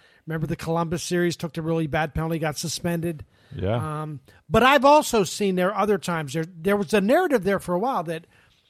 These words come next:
Speaker 1: well, you know, maybe he can't be relied upon in the playoffs. He, when they went to the finals the year they played Chicago, and then the next year when Stamkos was out and they went to the Eastern Conference Finals against Pittsburgh,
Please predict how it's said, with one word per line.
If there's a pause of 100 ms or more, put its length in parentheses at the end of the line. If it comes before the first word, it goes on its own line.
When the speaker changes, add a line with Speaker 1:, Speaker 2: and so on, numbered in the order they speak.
(200)
Speaker 1:
well,
you
know,
maybe
he
can't
be
relied
upon
in
the
playoffs. (400)
He, (440)
when
they
went
to
the
finals
the
year
they
played
Chicago,
and
then
the
next
year (380)
when
Stamkos
was
out
and
they
went
to
the
Eastern
Conference
Finals
against
Pittsburgh,